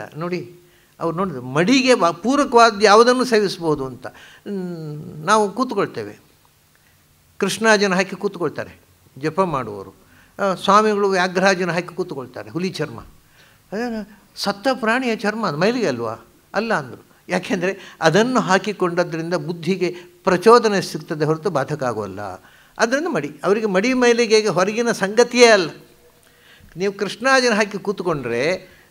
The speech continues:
ನೀವು ನೆಲದಲ್ಲಿ ಕೂತಾಗ ಏನು ಅರ್ಧನ್ ವೈಬ್ರೇಷನ್ ಇದೆ ನಿಮ್ಮ ಮೈಂಡಿಗೆ ಬಾಧಕವಾದ್ದು, ಅದನ್ನು ಪ್ರಿವೆಂಟ್ ಮಾಡುತ್ತೆ ಅದು. ಆದ್ದರಿಂದ ಮಡಿ ಅದು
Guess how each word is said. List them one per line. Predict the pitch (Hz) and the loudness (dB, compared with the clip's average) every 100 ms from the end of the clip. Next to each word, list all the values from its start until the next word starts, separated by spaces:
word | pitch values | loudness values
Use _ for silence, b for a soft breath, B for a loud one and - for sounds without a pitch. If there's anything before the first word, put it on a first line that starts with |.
| 165 | -10
ನೀವು | 185 | -8
ನೆಲದಲ್ಲಿ | 175 165 220 247 247 | -2 0 2 2 0
ಕೂತಾಗ | 233 214 196 202 | -2 -4 -2 0
ಏನು | 190 180 | 0 -2
ಅರ್ಧನ್ | 156 160 175 240 | -2 -2 0 2
ವೈಬ್ರೇಷನ್ | 214 190 170 202 - 175 | 2 2 2 -2 -2 -6
ಇದೆ | 143 117 127 165 | -8 -6 -6 -6
ನಿಮ್ಮ | 175 - - 180 175 | -8 -16 -12 -6 -4
ಮೈಂಡಿಗೆ | 160 165 208 196 180 | -2 0 0 -2 -2
ಬಾಧಕವಾದ್ದು, | 147 165 208 180 143 120 147 - | 2 2 2 0 -2 0 -6 -6
ಅದನ್ನು | - 165 190 | -2 -2 -2
ಪ್ರಿವೆಂಟ್ | 190 175 175 120 | -4 -2 -2 -2
ಮಾಡುತ್ತೆ | 135 113 110 - | -8 -10 -16 -20
ಅದು. | - _ b b b _ - b b | -20 _ b b b _ -20 b b
ಆದ್ದರಿಂದ | 202 214 294 | -2 0 -2
ಮಡಿ | 294 285 247 | 0 2 2
ಅದು | 185 - - | 0 -4 -18